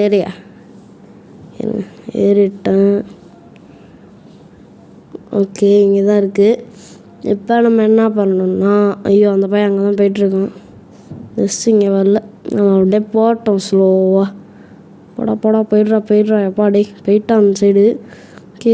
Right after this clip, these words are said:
இருங்க, இங்க தானே இருக்கு. சாரி. சரி, ஓகே, வந்துட்டேன். அப்படியே கட் பண்ணி வந்துட்டேன். சரி, ஓகே. ஐயோ, இங்க தான் இருக்கா, இங்க தான் இருக்கா. ஓடுறா, ஓடுறா, ஓடுறா, ஓடுறா. நேத்துக்கு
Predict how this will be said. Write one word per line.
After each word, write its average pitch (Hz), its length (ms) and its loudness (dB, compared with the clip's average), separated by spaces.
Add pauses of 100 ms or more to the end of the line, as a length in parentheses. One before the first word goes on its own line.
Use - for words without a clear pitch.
இருங்க, 247 240 2
இங்க 214 280 4
தானே 233 180 2
இருக்கு. 202 300 -4
சாரி. 190 480 -2 (220)
சரி, 196 160 0
ஓகே, 196 200 -2 (120)
வந்துட்டேன். 214 540 2 (840)
அப்படியே 202 320 0
கட் 202 180 -2
பண்ணி 202 180 2
வந்துட்டேன். 196 320 0
சரி, 220 260 0
ஓகே. 214 180 -2 (420)
ஐயோ, 262 140 4
இங்க 247 180 4
தான் 277 100 0
இருக்கா, 240 220 0
இங்க 226 120 0
தான் 247 120 -4
இருக்கா. 220 160 -2
ஓடுறா, 220 200 2
ஓடுறா, 226 240 0
ஓடுறா, 214 360 -2
ஓடுறா. 214 180 -4 (1000)
நேத்துக்கு 226 640 0